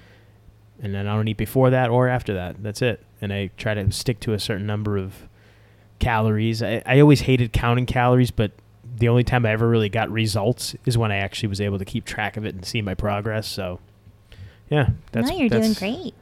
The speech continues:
Speaker 1: Yeah, thank you. So anyhow, what are we gonna talk about? Do you have it? Whoa, whoa, whoa! My bad.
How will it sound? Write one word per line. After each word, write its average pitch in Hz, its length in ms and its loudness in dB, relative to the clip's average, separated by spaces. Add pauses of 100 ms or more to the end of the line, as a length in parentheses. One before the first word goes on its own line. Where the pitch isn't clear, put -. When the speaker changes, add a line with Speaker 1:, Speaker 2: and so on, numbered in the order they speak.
Speaker 1:
Yeah, 143 160 0 (160)
thank 120 180 -8
you. 104 140 -6 (880)
So - 120 0
anyhow, 123 360 4 (1600)
what 160 140 8
are 190 40 10
we 202 60 10
gonna 175 140 6
talk 156 340 4
about? 139 340 6
Do 139 80 2
you 175 80 10
have 208 140 10
it? 208 80 6
Whoa, 185 200 10
whoa, 151 260 4
whoa! 143 320 2 (400)
My 139 160 0
bad. 113 340 -4